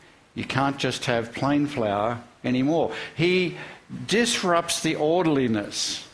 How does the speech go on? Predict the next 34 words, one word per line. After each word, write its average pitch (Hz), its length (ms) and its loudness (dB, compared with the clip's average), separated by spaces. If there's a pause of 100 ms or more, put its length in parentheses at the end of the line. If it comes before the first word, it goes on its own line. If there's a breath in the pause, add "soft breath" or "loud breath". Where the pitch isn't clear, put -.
(680)
That's 123 260 -4
the 131 100 0
nature 123 460 0
of 104 100 -4
this 104 220 -4
kingdom. 107 340 -6
Now, 127 160 0
this 175 260 0
is 123 120 0
a 120 100 2
difficult 120 640 -2
lesson 147 580 0 (100)
for 107 160 -6
the 98 120 -8
church. 151 560 -2 (1300 loud breath)
You 156 80 -4
know, 180 220 2
it's 135 180 -2
just - 280 0
amazing. 131 480 2
I 113 60 2
was 110 160 -2
thinking 120 360 0
that 107 100 2
I 110 60 0
could 101 160 -8
think 127 240 -2
of 95 100 -4 (120)
every 151 460 0
church 135 440 0
I've 117 160 -4
been 113 320 -2
part 123 440 0
of 98 380 -2